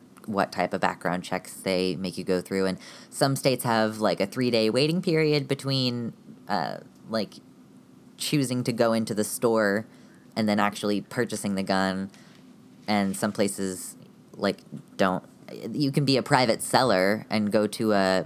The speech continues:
an event where there's a bunch of private sellers and just buy a gun from anybody. And that's an unregistered, like, transfer of weapons in hands. Like, we, that is one thing that I think is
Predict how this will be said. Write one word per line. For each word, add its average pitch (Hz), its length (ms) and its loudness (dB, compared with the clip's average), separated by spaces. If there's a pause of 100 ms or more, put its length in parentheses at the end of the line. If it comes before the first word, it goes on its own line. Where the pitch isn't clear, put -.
an 107 140 0
event 101 460 0
where 107 80 2
there's 101 180 2
a - 40 -10
bunch 101 160 -2
of 98 120 -12
private 98 320 2
sellers 98 500 2
and 98 120 -2
just 92 180 -6
buy 98 160 4
a 90 120 2
gun 98 360 -2 (560)
from 113 220 2
anybody. 104 560 2 (600)
And 95 500 2 (240)
that's 110 280 2
an 110 80 0
unregistered, 104 1000 2 (160)
like, 98 380 -2 (560)
transfer 110 600 0
of 101 340 0
weapons 101 500 0
in 98 80 -4
hands. 101 400 0
Like, 107 200 -2
we, 113 220 0 (280)
that 170 140 4
is 190 120 2
one 175 180 2
thing 170 180 2
that 135 80 4
I 123 100 4
think 120 240 -4
is 113 320 -2